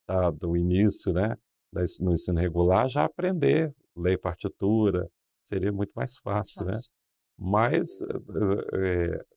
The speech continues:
Speaker 1: mas aos poucos tem evoluído, né? A gente tem visto essa, essa evolução, e, mas o importante é a persistência, é a pessoa que ele, ele identificou que ele tem aquela, aquela, aquele talento, né? O,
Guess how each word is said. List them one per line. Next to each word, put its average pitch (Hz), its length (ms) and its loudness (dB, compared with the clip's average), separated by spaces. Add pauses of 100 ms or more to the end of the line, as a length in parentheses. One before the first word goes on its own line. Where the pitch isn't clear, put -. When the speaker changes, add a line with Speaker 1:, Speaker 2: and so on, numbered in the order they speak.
(260)
Speaker 1:
mas 107 260 0
aos 131 200 -2
poucos 127 400 0
tem 175 360 0
evoluído, 101 680 0
né? 85 140 -4
A - 120 -4
gente - 180 -12
tem 110 160 -4
visto 95 400 -6
essa, - 280 -8 (640)
essa - 140 -6
evolução, 92 880 0 (540)
e, 104 520 6
mas 101 280 2
o 123 100 2
importante 123 640 -2
é 143 80 2
a 151 60 -2
persistência, 147 960 0
é 117 160 2
a 107 60 0
pessoa 107 460 2
que 98 360 -2 (520)
ele, 92 280 2 (180)
ele 92 380 2
identificou 95 720 0
que - 160 -4
ele 92 320 -2 (280)
tem 101 220 0
aquela, 92 480 0
aquela, 87 360 -2
aquele - 340 -8
talento, 92 600 -2
né? 92 300 -2
O, 78 340 -6